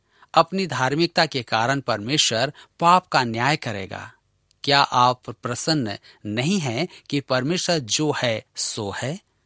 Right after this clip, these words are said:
अब मान लीजिए कि वह शैतान है और हमें धोखा देना और नष्ट करना चाहता है। यह तो सोचना भी भयानक है, परंतु परमेश्वर भला है,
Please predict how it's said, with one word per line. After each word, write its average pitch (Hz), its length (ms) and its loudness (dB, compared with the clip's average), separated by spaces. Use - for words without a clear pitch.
अब 180 180 6
मान 196 220 8
लीजिए 123 460 2
कि 170 180 -2
वह 160 180 4
शैतान 123 560 0
है 151 180 0
और 123 300 0
हमें 131 380 2
धोखा 175 440 0
देना 123 320 0
और 120 340 2
नष्ट 143 280 -2
करना 104 280 -6
चाहता 170 400 -2
है। 98 240 -8
यह 190 220 4
तो 143 400 0
सोचना 208 640 2
भी 113 320 0
भयानक 110 540 -2
है, - 160 -10
परंतु 208 400 4
परमेश्वर 156 580 2
भला 123 340 2
है, - 220 -4